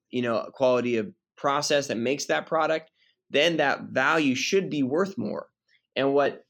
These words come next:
what's been happening since that kind of American Apparel value product went is now you're, e-, even in the past, since, like, Bella and Next Level have, have really been competing on that hundred percent cotton level,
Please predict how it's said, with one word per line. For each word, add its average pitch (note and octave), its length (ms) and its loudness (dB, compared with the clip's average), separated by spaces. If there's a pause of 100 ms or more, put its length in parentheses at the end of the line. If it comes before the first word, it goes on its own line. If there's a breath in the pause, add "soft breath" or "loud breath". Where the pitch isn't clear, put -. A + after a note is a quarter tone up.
what's B2+ 280 -2
been B2 160 -2
happening C#3+ 520 0
since C#3+ 420 -2
that C3 420 0
kind C3 160 2
of A#2 80 -2
American B2+ 460 0
Apparel A#2+ 320 0
value A#2 260 2
product A2 360 -2
went E3+ 220 0
is A#2 200 -4
now D3 200 2
you're, B2+ 320 2 (420 loud breath)
e-, G2+ 120 -6
even F#3 260 0
in F3 80 2
the C3+ 80 2
past, C#3+ 440 -2
since, C#3 200 0
like, A#2+ 200 -2
Bella D3+ 280 4
and C3 80 2
Next C#3 240 -2
Level D3 300 0
have, A#2 340 -4
have A2+ 80 -10
really C#3+ 220 2
been B2 160 -2
competing C#3 480 -2
on A#2 140 2
that A2 140 -2
hundred C3 200 0
percent A#2 400 -4
cotton B2 340 0
level, C#3+ 440 0